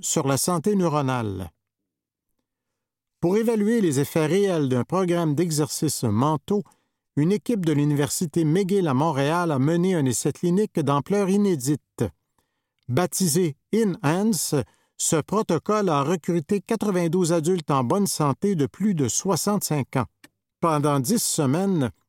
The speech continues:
la moitié d'entre eux a pratiqué chaque jour des jeux visuels rapides sur l'application Brain H Q, conçue pour stimuler l'attention et la vitesse de traitement.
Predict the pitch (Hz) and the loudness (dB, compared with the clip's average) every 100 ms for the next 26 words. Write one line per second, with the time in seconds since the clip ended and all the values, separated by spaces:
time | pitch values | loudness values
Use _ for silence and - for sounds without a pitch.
0 | _ 135 135 151 208 - 240 185 143 - | _ 0 2 2 -2 -2 0 2 0 0
1 | 196 202 143 - 190 - 165 208 185 - | 0 0 0 0 -2 -2 -4 -2 -2 -2
2 | 226 151 185 196 156 113 117 147 127 185 | -4 -2 0 2 0 0 0 0 0 0
3 | 160 220 196 180 160 151 190 - 190 135 | 2 0 0 0 0 -2 -2 0 0 0
4 | 113 113 - 131 143 175 165 151 - 160 | -2 -2 -2 0 0 -2 -2 -2 0 -2
5 | 127 107 160 196 180 - 170 185 - - | 0 0 0 0 -2 -2 -2 -2 -4 -4
6 | 151 190 226 _ _ _ _ 220 233 - | -2 -2 -4 _ _ _ _ -2 0 -2
7 | - 220 165 117 - - 208 180 180 156 | -2 -2 -2 -6 -4 0 0 2 2 0
8 | 143 143 - 196 190 143 127 147 202 175 | 0 0 0 0 0 0 0 -2 -2 0
9 | 135 - 160 151 139 | -2 -2 -6 -4 -4